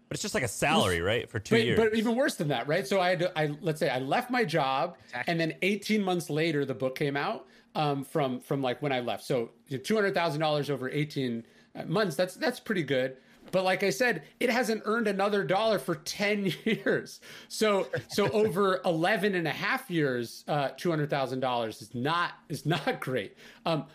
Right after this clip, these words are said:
Speaker 2: but I really, I wanted, that's the book I wanted to write. And obviously it opened up other business opportunities, but I like to be able to do my creative work, um,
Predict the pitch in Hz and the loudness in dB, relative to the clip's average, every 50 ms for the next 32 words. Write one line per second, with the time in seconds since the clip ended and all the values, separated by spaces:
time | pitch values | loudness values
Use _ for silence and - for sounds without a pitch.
0 | - _ - 202 214 208 202 190 160 151 175 220 208 196 190 170 - - 175 165 | -10 _ 0 2 2 4 2 2 0 0 2 2 4 4 2 0 0 0 0 0
1 | 147 143 170 170 170 165 156 151 151 165 156 147 - - - 127 143 - - 175 | 2 2 2 2 2 0 0 0 0 0 0 0 -2 -6 -6 -4 -4 0 0 0
2 | 175 175 165 147 143 147 143 139 135 - 143 127 135 127 127 123 131 135 131 147 | 2 2 2 2 2 0 0 0 -2 -2 -2 -2 0 0 0 0 -2 -4 -4 -2
3 | 160 180 156 160 151 - 160 143 131 127 120 - 123 117 110 110 113 107 110 104 | -2 0 0 -2 -2 0 0 2 2 0 0 -2 -2 -4 -4 -4 -4 -6 -6 -6
4 | 104 113 104 107 107 - 104 95 - 113 - - 101 95 - - 147 143 - - | -6 -6 -6 -6 -6 -6 -6 -8 -8 -10 -12 -10 -12 -6 -2 -2 -2 -2 -4 -10
5 | - - - - - 175 190 196 214 220 - - 196 156 170 175 175 165 160 156 | -20 -20 -12 -6 -2 0 0 2 0 0 0 0 0 2 4 4 2 2 0 -2
6 | 156 135 156 156 151 143 131 131 - - 147 143 143 143 147 156 147 135 147 156 | -2 0 2 2 2 2 0 -2 -4 -4 -2 0 2 2 2 0 0 0 0 0
7 | 156 170 185 185 - - - - - - - _ - 165 147 143 135 131 127 117 | 0 0 -2 -4 -8 -18 -20 -20 -20 -20 -18 _ -4 -2 0 0 0 0 -2 -4
8 | 117 | -6